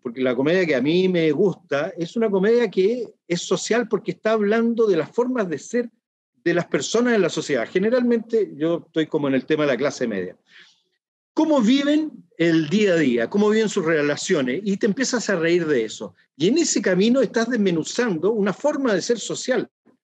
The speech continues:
Pasa lo mismo con la, con la, la novela policial, porque la novela policial va al momento del crimen, el momento en que se quiebra el pacto social.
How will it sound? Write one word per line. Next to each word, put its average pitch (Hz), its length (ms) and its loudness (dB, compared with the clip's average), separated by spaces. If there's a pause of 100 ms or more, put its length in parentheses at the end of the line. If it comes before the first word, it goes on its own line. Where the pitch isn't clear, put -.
(340)
Pasa - 180 -4
lo 131 100 2
mismo 151 260 0
con 135 180 0
la, 117 260 -4 (240)
con 110 240 -6
la, 104 680 -4
la 120 160 -2
novela 151 360 2
policial, 156 420 -2
porque 139 200 -2
la 131 80 0
novela 175 280 2
policial 190 420 -2 (180)
va 226 320 -2
al 156 120 -2
momento 180 400 0
del 147 120 0
crimen, 123 360 -2 (240)
el 151 120 0
momento 262 500 0
en 190 120 2
que 185 120 -2
se - 200 -2
quiebra 269 340 2
el 196 100 0
pacto - 280 -2
social. - 460 -6